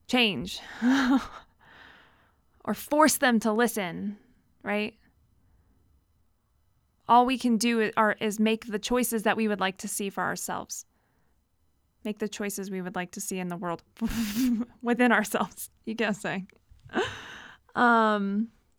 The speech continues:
and maybe you'll see that take off,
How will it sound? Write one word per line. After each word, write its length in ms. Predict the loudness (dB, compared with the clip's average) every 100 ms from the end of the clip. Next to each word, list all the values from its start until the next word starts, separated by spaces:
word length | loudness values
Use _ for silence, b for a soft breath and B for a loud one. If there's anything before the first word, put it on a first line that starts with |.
| _ _ _ _ _ _ _ _ _ _ _ _ _ _ _ _ _ _ -4
and 220 | 2 4
maybe 280 | 6 6 4
you'll 220 | 4 4
see 320 | 2 -2 -2 2
that 320 | 4 2 0
take 240 | 0 2
off, 520 | 4 6 4 -2 -20